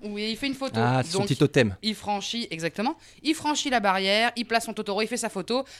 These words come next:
Speaker 1: Là, il y a quatre flics qui débarquent, qui les embarquent, les deux, en mode, « C'est bon, vous vous cassez de là », sauf qu'ils avaient pas fini la visite. Et donc, ils veulent re-rentrer.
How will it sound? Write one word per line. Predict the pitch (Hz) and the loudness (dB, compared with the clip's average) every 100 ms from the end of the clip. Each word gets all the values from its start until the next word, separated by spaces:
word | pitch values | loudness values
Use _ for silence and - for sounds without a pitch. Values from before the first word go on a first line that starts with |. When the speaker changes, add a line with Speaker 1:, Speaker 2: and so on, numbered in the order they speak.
| - | -2
Speaker 1:
Là, | 247 | 2
il | |
y | 208 | 2
a | |
quatre | - 302 285 | 2 0 -2
flics | - 277 | -4 -6
qui | - 269 | -6 -4
débarquent, | 208 175 254 - - _ - - _ | 0 0 0 -6 -20 _ -20 -20 _
qui | - 302 | 0 0
les | 285 240 | 2 0
embarquent, | 202 180 180 233 220 | 0 2 2 0 -6
les | 185 | -4
deux, | 175 214 233 | 0 0 0
en | 180 | -2
mode, « | 202 226 | -2 -2
C'est | - 196 | -4 -4
bon, | 185 | -6
vous | 175 | -8
vous | 175 | -6
cassez | 233 233 233 | -2 -2 -2
de | 180 | 0
là », | 180 277 - _ - | 2 2 -2 _ -8
sauf | 254 | -8
qu'ils | - 180 | -4 -4
avaient | 170 | 0
pas | 233 | 0
fini | 233 240 | 0 0
la | 190 | 0
visite. | 180 131 - - _ - | -4 -10 -16 -20 _ -8
Et | 190 | 0
donc, | 285 269 | 0 2
ils | |
veulent | 220 269 | 4 4
re-rentrer. | 226 277 240 240 - 160 | 6 4 4 2 0 -4